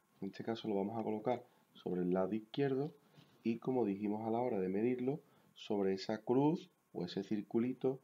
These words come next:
central que tiene el transportador en la parte inferior.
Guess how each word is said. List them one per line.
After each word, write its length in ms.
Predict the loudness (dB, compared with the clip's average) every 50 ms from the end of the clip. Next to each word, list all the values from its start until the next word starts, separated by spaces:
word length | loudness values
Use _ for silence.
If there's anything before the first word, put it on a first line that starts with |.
| _ _ _ _ _ _ _ -2
central 540 | 0 0 0 0 0 2 2 4 2 2 -2 -6 -6
que 100 | -6 -4
tiene 640 | -2 -2 -2 0 0 0 0 0 0 -2 -2 -4 -4
el 280 | -4 -2 -2 -2 -4 -4
transportador 580 | -6 -8 -8 -6 -6 -6 -2 0 0 0 0
en 60 | 0
la 100 | 0 -2
parte 460 | -2 -2 -4 -4 -4 -4 -4 -4 -6 -10 _ _ -20 -20 _ _ _ -8 -4
inferior. 520 | -2 -2 -2 -4 -6 -8 -8 -8 -10 -14